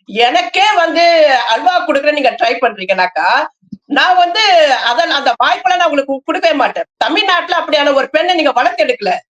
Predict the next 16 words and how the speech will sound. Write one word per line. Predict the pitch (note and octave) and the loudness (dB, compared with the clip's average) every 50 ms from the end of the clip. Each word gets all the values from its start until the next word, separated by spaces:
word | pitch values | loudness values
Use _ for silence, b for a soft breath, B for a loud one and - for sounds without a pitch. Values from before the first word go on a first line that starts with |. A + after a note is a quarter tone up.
| _ _ - _ _ _ _ _ _ _ _ - - - _ | _ _ -20 _ _ _ _ _ _ _ _ -10 -10 -4 _
நீங்க | - D#4 D#4+ | -2 0 0
மேட்ரு | - B3 C4+ E4+ G#4 - G4+ F#4+ | 0 0 -2 -2 -2 -4 -4 -2
பார்க்கத்தான் | F#4 F4 - E4 D#4+ F#4 F#4 F#4 | -2 -2 -2 -2 0 0 -2 0
பெண்களை | F#4 D4+ D4+ F4+ F4+ F4 E4 D#4 | 0 0 0 0 0 0 0 2
வந்து | D4 C4 D4 C#4+ - F4 F4 E4+ D#4+ C#4+ | 0 0 -2 -2 -2 0 2 4 4 2
அந்த | B3 A#3+ C4 D4 D#4 D4+ - C#4 _ | 2 0 -2 -2 -6 -6 -6 _ _
காம | - C#4+ E4+ G#4 G#4 F#4+ F#4 F#4 | -2 -2 0 0 0 0 0 2
பார்வையில | F4 D#4+ D4+ D#4 D#4 D4+ D4+ | 0 0 2 0 0 0 0
தான் | D#4 E4+ D#4+ | 0 0 0
நீங்க | D4+ C#4 C4+ | 0 0 0
இருக்கீங்கனாக்கா, | B3+ C4 C#4 C4+ - C#4+ C4+ B3 A3+ G#3 G3+ - - F3+ G3 B3 D4+ D#4+ | 0 0 0 0 -2 -2 0 0 0 0 0 0 -2 0 0 0 2 2
நீங்களாம் | D4+ D4 C#4+ D#4 F4 F4 - | 0 2 2 0 0 0 0
பெரிய | C#4+ C#4 D#4+ F#4 F#4+ | -2 0 0 0 0
அரசியலே | F4 D#4+ D#4 F#4 F4 E4+ E4 D#4 | 0 0 -2 0 2 2 2 2
இல்லடான்னு | C#4+ C#4+ C#4 C#4 C#4+ C#4+ C#4 | 2 0 0 0 -2 -2 0
பேசுவேன். | C4 B3+ A#3+ - G#3 F3+ F3 E3+ | -2 -2 -2 0 -2 -2 -2 -2